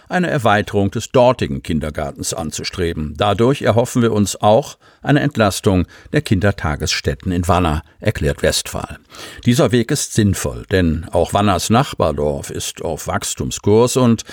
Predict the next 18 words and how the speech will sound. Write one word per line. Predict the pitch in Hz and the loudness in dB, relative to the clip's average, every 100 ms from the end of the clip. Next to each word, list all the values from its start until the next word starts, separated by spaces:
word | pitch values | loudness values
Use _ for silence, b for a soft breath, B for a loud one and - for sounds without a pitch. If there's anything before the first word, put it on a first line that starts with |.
| B | B
hat | 190 | -2
ein | - 120 | 2 2
neues | 131 131 - | 2 0 0
Baugebiet | 98 98 104 90 80 71 | 2 2 2 0 -4 -6
auf | 67 | -6
den | 92 78 | -4 -4
Weg | 80 | -4
gebracht. | - 78 80 78 - - _ _ _ _ _ - | -4 -4 -4 -6 -10 -20 _ _ _ _ _ -2
Und | 113 | 0
Verbindungen | - 113 117 170 160 131 101 | 2 2 2 2 4 4 2
zwischen | - 117 117 | 0 -2 2
den | 107 | 2
beiden | 107 104 101 | 4 2 2
Gemeinden | 95 101 110 120 151 151 | 2 4 4 2 0 -2
gibt | 104 - | -4 -4
es | 120 | -6
schon | - 147 | -2 2
jetzt. | 87 - - - | 0 -2 -10 -14